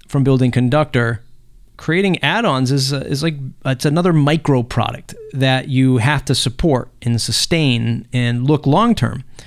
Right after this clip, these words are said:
For example, when we were building Conductor, we were building out Genesis templates, um, before it became StudioPress. <laughs> So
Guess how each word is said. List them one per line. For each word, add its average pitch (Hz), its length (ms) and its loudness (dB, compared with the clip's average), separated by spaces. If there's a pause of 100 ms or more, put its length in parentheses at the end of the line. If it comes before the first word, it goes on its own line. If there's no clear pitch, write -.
(260)
For - 120 0
example, 131 300 2
when 135 140 4
we 151 100 4
were 151 120 4
building 123 440 0
Conductor, 127 560 -4
we 123 380 0
were 120 180 0
building 120 300 0
out 117 160 -4
Genesis 123 500 -2
templates, - 600 -4 (800)
um, 120 340 0
before 135 280 0
it 135 60 -2
became 139 240 0
StudioPress. - 720 -2 (280)
<laughs> 147 40 2
So 143 380 0